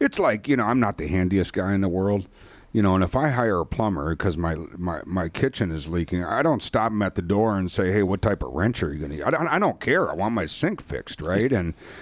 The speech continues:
so very similar idea there, but I, I, I think, you know, when you think about that boring bucket or, or think about it as a risk and a safe bucket, you know, imagine a plan where your first ten or twelve years of income was safe.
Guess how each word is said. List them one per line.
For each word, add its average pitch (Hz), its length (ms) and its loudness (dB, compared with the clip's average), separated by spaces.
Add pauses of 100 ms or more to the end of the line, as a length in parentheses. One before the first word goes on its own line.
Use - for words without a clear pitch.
(100)
so 104 200 2
very 135 340 2
similar 92 500 0
idea 82 520 2
there, 78 240 -2
but 80 160 0
I, 85 400 -2
I, 98 80 -2
I 95 60 2
think, 98 460 -2 (560)
you 110 120 4
know, 104 100 4
when 95 200 2
you 90 100 4
think 113 280 -2
about 98 300 0
that 80 240 -2
boring 92 400 4
bucket 87 500 0
or, 82 80 0
or 80 240 -2
think 95 280 -2
about 87 320 0
it 85 120 0
as 82 180 0
a 78 60 -4
risk 90 460 0
and 85 100 2
a 80 60 -2
safe 87 400 -2
bucket, 87 400 0 (460)
you 107 80 2
know, 92 160 4
imagine 123 520 2
a 101 60 0
plan 78 800 -2 (480)
where 87 440 2
your 85 200 2
first 117 440 0
ten 117 260 0
or 95 140 0
twelve 98 420 2
years 92 340 0
of 80 120 -4
income 90 560 -2
was 78 120 -2
safe. - 500 -6